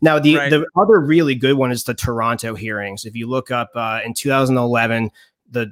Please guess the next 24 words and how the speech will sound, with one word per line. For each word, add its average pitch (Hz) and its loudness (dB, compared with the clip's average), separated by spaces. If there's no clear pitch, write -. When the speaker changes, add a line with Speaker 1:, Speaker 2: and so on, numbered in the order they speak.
Speaker 1:
uh, 113 -4
Toronto 135 2
University 123 0
held 113 -2
a 110 -6
series 120 -2
of 104 -12
academics, 110 -6
uh, 110 -6
to 110 -10
give 107 -8
speeches - -8
and 104 -8
talks 113 -2
and, 107 -8
uh, 104 -4
brought 123 0
in 123 -2
some 110 -6
world 110 -4
experts 101 -8
on 104 -4
these 101 -10
issues 107 -8